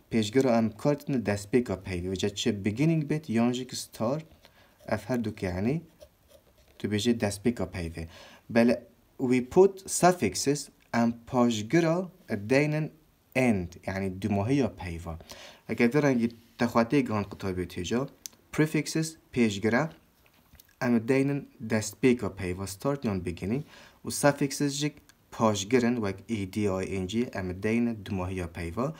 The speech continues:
وی رنگی بسیار کوزاری جهاتی بی، بیشتن which statement is true، یعنی کش کشوانو یا درسته. اگر ام برخواد من هل بجه را بی، بیشت in word formation، یعنی درست کرنا پیواده،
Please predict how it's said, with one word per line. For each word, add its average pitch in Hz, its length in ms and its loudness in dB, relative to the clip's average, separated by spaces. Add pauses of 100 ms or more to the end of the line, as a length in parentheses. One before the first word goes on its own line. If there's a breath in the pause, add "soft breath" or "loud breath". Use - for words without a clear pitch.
(320 loud breath)
وی 120 140 2
رنگی 110 240 4
بسیار 98 340 -4
کوزاری 101 440 0
جهاتی 95 460 -4
بی، 135 200 -4 (720 loud breath)
بیشتن 110 360 0 (100)
which 160 180 -2
statement 135 760 0
is 95 80 -6 (140)
true، 85 260 -8 (280)
یعنی 98 220 -2
کش 120 220 -2
کشوانو 123 520 -4
یا 101 140 -4
درسته. 90 500 -4 (560 loud breath)
اگر 117 160 2
ام 117 80 4
برخواد 120 320 2
من 156 80 2
هل 120 100 2
بجه 113 320 0
را 107 140 0
بی، 117 280 -2 (280 soft breath)
بیشت 110 200 -4 (100)
in 113 160 2 (120)
word 170 360 0 (520)
formation، 117 600 4 (320)
یعنی 101 240 0
درست 101 380 -4
کرنا 165 240 2
پیواده، 104 680 -2